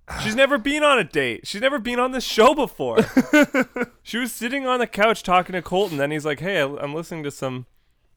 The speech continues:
Speaker 1: people yelling at each other." And we're like, "Wait.
Speaker 2: Who are you?
Speaker 1: Who are you? Who the fuck are you?"
Speaker 2: We literally had to look this person up
Speaker 1: I had to
Speaker 2: and be
Speaker 1: look
Speaker 2: like,
Speaker 1: at the
Speaker 2: "Who,"
Speaker 1: cast bios
Speaker 2: yeah.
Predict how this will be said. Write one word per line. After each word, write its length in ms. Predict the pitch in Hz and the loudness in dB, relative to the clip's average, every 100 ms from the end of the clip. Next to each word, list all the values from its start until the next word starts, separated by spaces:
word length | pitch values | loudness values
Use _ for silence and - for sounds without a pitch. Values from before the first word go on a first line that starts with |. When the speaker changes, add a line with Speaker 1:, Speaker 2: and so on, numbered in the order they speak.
| _ _ | _ _
Speaker 1:
people 240 | 147 139 | -8 -4
yelling 320 | 123 147 160 127 | -2 0 0 0
at 100 | 117 | -2
each 160 | 110 117 | -2 -4
other." 240 | 113 127 | -4 -4
And 80 | 127 | -4
we're 120 | 139 | -4
like, 180 | 143 139 | -4 -4
"Wait. 300 | 202 131 - _ _ _ - | -4 -4 -8 _ _ _ -10
Speaker 2:
Who 200 | - 196 | -2 2
are 180 | 175 190 | 2 0
you? 220 | 139 - | -2 -4
Speaker 1:
Who 160 | 185 220 | -2 4
are 220 | 196 240 | 4 4
you? 240 | 165 113 | 2 -2
Who 120 | 117 208 | -4 -6
the 140 | 247 | -8
fuck 340 | - 196 208 | -4 -2 0
are 60 | 208 | -4
you?" 420 | 208 254 262 165 - _ _ | -4 -6 -6 -8 -12 _ _
Speaker 2:
We 100 | 165 | -8
literally 220 | 185 240 247 | -2 0 -2
had 100 | 233 | -4
to 60 | |
look 220 | 185 185 | -2 -2
this 120 | 202 - | -2 -6
person 260 | 175 170 165 | -6 -6 -4
up 200 | 151 - | -2 0
Speaker 1:
I 40 | |
had 60 | 202 | 2
to 40 | |
Speaker 2:
and 60 | 262 | 2
be 40 | |
Speaker 1:
look 80 | 262 | 2
Speaker 2:
like, 20 | |
Speaker 1:
at 40 | 269 | 2
the 40 | |
Speaker 2:
"Who," 40 | 185 | 0
Speaker 1:
cast 340 | 185 180 190 135 | 4 4 4 2
bios 640 | 151 165 123 113 147 202 _ _ _ 415 | 4 4 4 0 -4 -10 _ _ _ -12
Speaker 2:
yeah. 300 | 330 156 - | -6 -6 -6